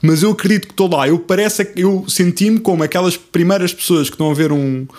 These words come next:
um, um filme no cinema pela primeira vez e vem um comboio na direção do ecrã e as pessoas desviam-se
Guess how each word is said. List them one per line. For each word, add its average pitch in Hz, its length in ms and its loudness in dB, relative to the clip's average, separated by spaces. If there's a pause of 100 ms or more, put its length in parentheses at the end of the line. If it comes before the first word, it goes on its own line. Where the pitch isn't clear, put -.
(380)
um, 131 640 0
um 135 140 0
filme 180 300 2
no 165 80 2
cinema 160 300 0
pela 143 180 0
primeira 135 340 -2
vez 151 340 -2
e 170 100 2
vem 165 260 0
um 196 120 0
comboio 170 540 0
na 135 120 -2
direção 139 600 0
do 123 120 0
ecrã 135 340 0
e 165 100 2
as 160 80 0
pessoas - 280 0
desviam-se 135 760 0